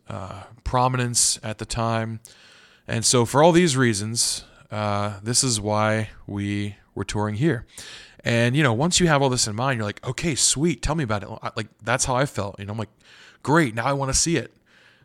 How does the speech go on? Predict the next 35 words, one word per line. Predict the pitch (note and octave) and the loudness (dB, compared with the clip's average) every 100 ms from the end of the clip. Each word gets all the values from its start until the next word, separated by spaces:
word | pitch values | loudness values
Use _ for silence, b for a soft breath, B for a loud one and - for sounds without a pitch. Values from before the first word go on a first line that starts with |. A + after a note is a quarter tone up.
| b | b
Um, | - A2 G#2+ G2+ G2+ F2+ _ _ _ _ _ _ _ - - | -4 -2 -2 -4 -8 -14 _ _ _ _ _ _ _ -12 -6
and | C3 | -2
s-, | B2 | 0
that's | - C#3+ F3 - - - | 0 -2 0 0 -2 -6
the | B2 C#3 | -4 2
way | F#3+ | 4
it | D#3+ | 6
is | F3+ - | 4 4
for | F#3 | 2
a | |
lot | D#3 E3 | 4 4
of | - | 2
places, | G#2+ G2 - | 0 -2 -2
you | G2 | -2
know? | G2+ | -2
You | A#2+ C3+ | -2 -2
get | C3 | -2
excited | C#3 - A2 B2+ B2 G2 - B B B B B | -2 0 2 2 2 -2 -8 B B B B B
when | G#2+ A#2 A#2 | -4 -2 0
you, | A#2 A#2 A2+ A2+ A2 - _ _ _ _ _ _ _ _ - - _ | 2 2 4 2 0 -6 _ _ _ _ _ _ _ _ -20 -20 _
when | C3+ | -2
you | C#3 | 2
don't | C#3+ G3 A#2 | 4 4 2
know | A#2+ C3+ | 2 2
about | A2 G#2 | 4 2
what | F#2 A2 | 0 -2
something | - A2 G#2+ F#2+ G2 | 0 -2 -4 -6 -4
is | G#2 G2 F#2 | -4 -4 -4
or | G2 | -4
what | G2 G#2+ | -4 -4
the | G#2 | -4
significance | - F#2 G2+ A2 G2+ F2+ | -4 -4 -6 -6 -6 -6
is, | G2+ G2+ - - B B B B B B _ - | -6 -4 -4 -6 B B B B B B _ -6
who | C3 B2+ | -2 0
cares? | B2+ B2 A2 - - | 2 2 0 -4 -6